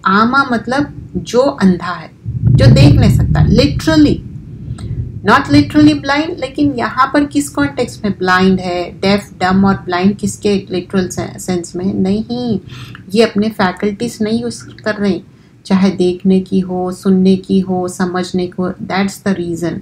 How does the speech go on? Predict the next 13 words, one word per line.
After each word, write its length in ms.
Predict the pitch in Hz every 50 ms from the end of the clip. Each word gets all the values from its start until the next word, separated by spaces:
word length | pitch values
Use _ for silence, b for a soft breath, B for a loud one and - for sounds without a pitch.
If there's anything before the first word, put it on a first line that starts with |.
| - -
उनके 280 | 185 190 185 185 202 202
faculties 640 | 196 196 170 - - - 165 165 - - 220 220 -
अल्लाह 260 | - 190 170 175 -
ताला 260 | - - 175 180 208
छीन 340 | 226 - - - - - -
लिए। 1000 | - - - - - - - - - - - - - - - - - - - - 185
और 320 | 202 208 208 196 - - 190
यरजिऊन 600 | 196 202 208 202 202 - - 247 254 254 254 247
क्या 160 | - - - 185
है? 240 | - - 196 202 196 185
रा 340 | 180 185 196 208 226 233
जीम 540 | 226 202 - - 185 185 190 202 214 214 - -
आइन, 300 | 185 180 175 170 165